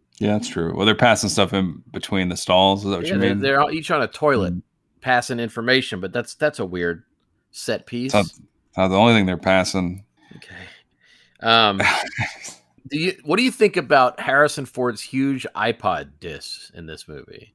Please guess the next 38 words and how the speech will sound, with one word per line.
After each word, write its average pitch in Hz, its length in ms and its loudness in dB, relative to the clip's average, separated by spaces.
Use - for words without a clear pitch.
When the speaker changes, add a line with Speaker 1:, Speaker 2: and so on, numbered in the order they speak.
Speaker 1:
Oh, 120 100 6
it's 107 120 2
amazing, 120 340 8
but 98 80 6
we're 127 140 8
not 123 180 6
there 127 220 6
'cause 98 100 -2
we 113 80 4
gotta 120 220 4
talk 113 240 2
about, 101 380 0
like, 107 80 0
Speaker 2:
Yeah, 117 80 4
Speaker 1:
that's 143 140 8
Speaker 2:
you're, - 80 4
Speaker 1:
incredible. 113 360 4
Speaker 2:
you're 123 140 2
right. 120 120 6
We 131 80 2
gotta 135 180 6
stip-, - 340 -2
stick - 300 -6
to 131 80 -2
this 120 180 -4
plot. 127 420 4
Let's 113 180 -6
go. 117 320 0
Speaker 1:
<laughs> - 80 2
Well, 135 200 4
Willie, 147 500 6
at 127 120 -4
the 120 80 0
first 165 280 0
day 160 80 0
back 151 240 4
to 123 80 -6
work, 135 420 -2